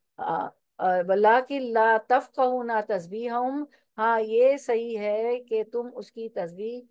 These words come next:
समझ नहीं सकते। हर एक की अलग अलग तस्बीह, परिंद, चरिंद, चींटी भी तस्बीह कर रही होती है।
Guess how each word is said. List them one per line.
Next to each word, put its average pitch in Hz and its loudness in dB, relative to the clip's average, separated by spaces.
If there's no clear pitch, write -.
समझ 233 -2
नहीं 190 -8
सकते। 165 -8
हर 208 2
एक 233 4
की 220 0
अलग 190 0
अलग 196 -2
तस्बीह, 196 -4
परिंद, 196 -4
चरिंद, 202 -4
चींटी 254 -4
भी 262 -2
तस्बीह 202 0
कर 180 -2
रही 175 -4
होती 170 -6
है। 170 -8